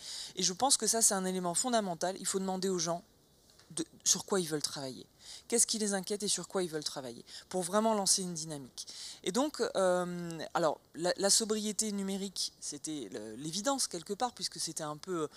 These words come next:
c'est la base de la loi rennes, hein, euh, quand même, euh, mais ça, ça n'allait pas assez loin. Comme nous, on avait cette inquiétude-là autour des solidarités numériques, on en a fait un axe deux, et je crois qu'il faut aussi un peu la patte de l'élu.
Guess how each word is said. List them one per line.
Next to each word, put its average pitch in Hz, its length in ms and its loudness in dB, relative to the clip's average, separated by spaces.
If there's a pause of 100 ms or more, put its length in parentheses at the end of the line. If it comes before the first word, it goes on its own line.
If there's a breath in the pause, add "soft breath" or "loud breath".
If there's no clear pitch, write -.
(180 loud breath)
c'est - 140 -4
la 156 120 2
base 170 180 0
de 160 80 -4
la 151 120 0
loi 180 180 4
rennes, 226 200 2
hein, 190 220 -2
euh, 151 120 -4
quand 160 140 -6
même, 220 300 -2 (300 loud breath)
euh, 156 200 0
mais 208 280 2
ça, 175 280 6
ça 170 140 4
n'allait 175 240 0
pas 226 140 2
assez 220 200 4
loin. 156 260 -4 (100)
Comme 208 180 2
nous, 240 120 0
on 226 200 2
avait 185 180 0
cette 180 300 0 (400 loud breath)
inquiétude-là 202 520 0
autour 180 200 -4
des 160 100 0
solidarités 196 640 2
numériques, 180 420 -4
on 156 80 -8
en 147 100 -6
a 139 80 -6
fait 151 120 -6
un 143 120 -8
axe 135 240 -4
deux, 185 320 -4 (500 loud breath)
et 254 340 0
je - 100 4
crois 320 140 0
qu'il 220 160 -2
faut 220 160 0
aussi 262 440 2
un 190 100 2
peu 254 180 -2
la 185 140 4
patte 220 240 -2
de 185 80 -2
l'élu. 180 420 -4